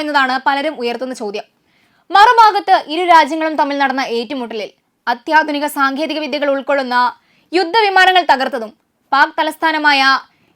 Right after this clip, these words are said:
ഇസ്ലാമാബാദിന് സമീപമുള്ള പ്രധാന സൈനിക സ്ഥാപനങ്ങൾക്ക് കേടുപാടുകൾ വരുത്തിയതും ഉൾപ്പെടെ പാകിസ്ഥാൻ സൈന്യത്തിന് കനത്ത നഷ്ടമാണ് ഉണ്ടായിരിക്കുന്നത്. പോരാട്ടത്തിൽ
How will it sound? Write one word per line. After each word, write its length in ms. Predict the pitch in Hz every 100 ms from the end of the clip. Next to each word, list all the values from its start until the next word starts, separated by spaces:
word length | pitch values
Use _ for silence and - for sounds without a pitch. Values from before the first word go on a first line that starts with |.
| 370
ഇസ്ലാമാബാദിന് 640 | 359 453 453 453 403 381 370
സമീപമുള്ള 460 | 294 294 294 233 208 - _ _
പ്രധാന 260 | 254 262 285 294
സൈനിക 300 | 269 269 285 311
സ്ഥാപനങ്ങൾക്ക് 640 | 277 269 294 294 277 262 262 247 _ _ -
കേടുപാടുകൾ 540 | 370 392 415 403 392 370
വരുത്തിയതും 340 | 285 277 320 285
ഉൾപ്പെടെ 320 | 247 254 233 180 _ _ _ 233
പാകിസ്ഥാൻ 380 | 226 277 302 294
സൈന്യത്തിന് 400 | 294 285 262 262 254 - _ _ _ _
കനത്ത 280 | 392 415 440 466
നഷ്ടമാണ് 440 | 359 - 349 294 269 226
ഉണ്ടായിരിക്കുന്നത്. 540 | 226 247 240 208 196 - -
പോരാട്ടത്തിൽ 720 | 392 427 466 466 440 415 349